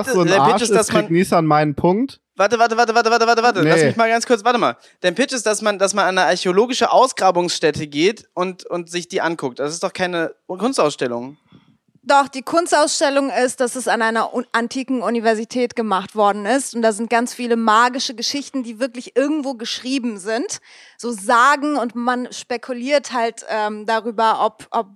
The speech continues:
Speaker 3: wie, wie, wie wahr manche Geschichten sind. Ob die vielleicht so der Wahrheit so ein bisschen entsprechen könnten.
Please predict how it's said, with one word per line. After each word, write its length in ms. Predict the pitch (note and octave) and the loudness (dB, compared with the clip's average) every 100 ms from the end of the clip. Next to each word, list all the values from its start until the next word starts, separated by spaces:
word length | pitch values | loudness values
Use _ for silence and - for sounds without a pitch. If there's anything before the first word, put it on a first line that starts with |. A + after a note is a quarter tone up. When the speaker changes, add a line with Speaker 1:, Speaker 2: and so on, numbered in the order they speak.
| - | -20
Speaker 3:
wie, 200 | G3+ F#3+ | -20 -12
wie, 220 | A3 A3+ F#3+ | -10 -10 -8
wie 220 | A#3 G3 | -8 2
wahr 400 | A#3+ C#4+ D4+ - | 4 6 4 2
manche 300 | A#3 G#3 - | -6 -10 -14
Geschichten 400 | - G3+ - F#3 | -16 -16 -18 -20
sind. 400 | F3 E3+ - - _ _ _ - | -18 -18 -18 -20 _ _ _ -10
Ob 160 | - | -10
die 100 | A3 | -10
vielleicht 320 | G#3+ A#3 A3+ - | -2 -2 -2 -4
so 100 | A3+ | 0
der 200 | A3+ A3 | 2 4
Wahrheit 320 | A#3 A#3+ A#3 | 2 2 -6
so 80 | A#3 | -8
ein 100 | G#3 | -6
bisschen 240 | D4+ C4 | -6 -6
entsprechen 540 | B3 A#3 - A#3+ A#3 | -6 -6 -8 -8 -10
könnten. 500 | - G3 F#3+ - F3 | -12 -14 -14 -18 -20